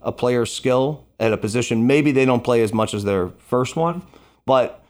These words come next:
you know, the reality is this is a tough game and guys go down, and we had some guys step up. We had, you know, a couple guys go down during the game. You know, hopefully, uh, hopefully they'll be, continue to be okay, but, um, we had guys step up, and that's always a good thing to see.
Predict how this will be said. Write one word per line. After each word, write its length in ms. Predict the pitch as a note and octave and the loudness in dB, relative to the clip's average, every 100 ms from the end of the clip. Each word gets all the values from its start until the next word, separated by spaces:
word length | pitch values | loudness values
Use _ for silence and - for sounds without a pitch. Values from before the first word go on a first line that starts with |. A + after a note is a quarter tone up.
| _ - | _ -2
you 80 | |
know, 80 | D3 | 0
the 80 | C3 | 2
reality 480 | C#3 F3 G#3 F3 D#3+ | 2 2 2 2 2
is 240 | F3 C#3 | 0 -2
this 160 | D3+ E3+ | -4 -4
is 140 | E3+ | -2
a 60 | D#3 | -2
tough 320 | - C#3+ - | 0 0 0
game 300 | C3+ D3 G2 | 0 0 0
and 240 | F#2+ G2 | -2 -4
guys 400 | E2+ A2 C3 B2+ | -2 0 0 -4
go 160 | - B2+ | -4 -2
down, 440 | B2 B2 C#3+ D#3+ | 0 0 0 0
and 180 | C#3+ G#2 | -2 -2
we 80 | A2+ | 0
had 120 | A#2+ | 0
some 120 | A#2 A2 | -2 -2
guys 240 | A2+ A2+ | 0 -2
step 300 | - A2+ G2+ | -2 -4 0
up. 320 | A2+ C3+ - | 0 0 -2
We 80 | G#2+ | -4
had, 160 | G#2 - _ | -4 -6 _
you 140 | - B2 | -4 0
know, 260 | F2+ F2+ - | 0 -4 -10
a 40 | |
couple 280 | - A#2 A#2+ | -4 -4 -2
guys 240 | A#2 A#2+ A2 | 0 0 0
go 100 | A2+ | -2
down 280 | G#2+ A#2 | 0 0
during 160 | A2+ A2+ | 0 0
the 60 | A2 | 0
game. 480 | A#2 A#2 C3 B2 | 0 2 2 0
You 80 | F#2 | -2
know, 240 | F2 E2+ - - - | -2 -4 -6 -18 -6
hopefully, 500 | A#2 - A2+ G#2+ F#2+ | -6 -2 -2 0 2
uh, 280 | F2 E2 - _ _ _ _ - | 0 -2 -6 _ _ _ _ -2
hopefully 260 | A#2+ A#2 A#2+ | 0 2 2
they'll 220 | G#2 G2+ | 2 0
be, 320 | - A2 G#2+ | -2 -2 -2
continue 400 | - A2 A#2 A2+ | -2 -4 0 0
to 80 | G2 | 0
be 160 | G2 F#2 | 0 0
okay, 500 | - E3+ C#3+ A#2 - _ | 0 2 2 0 -4 _
but, 360 | A#2+ G#2+ F#2+ - | 2 2 2 -2
um, 540 | G2+ G2+ F#2+ D2+ G#1+ _ _ _ - | 0 2 2 -2 -6 _ _ _ -4
we 140 | A2+ | 0
had 160 | B2 G#2+ | 2 2
guys 200 | G#2+ G2+ | 0 0
step 300 | - G#2+ F#2+ | -2 -2 0
up, 180 | F2+ - | -2 -2
and 140 | F2+ | -4
that's 160 | F#2 E2+ | -4 -4
always 300 | E2 D2 - | -4 -4 -8
a 20 | |
good 220 | - C2+ | -10 -10
thing 180 | C2+ C#2+ | -10 -10
to 60 | C#2+ | -10
see. 260 | - - | -10 -12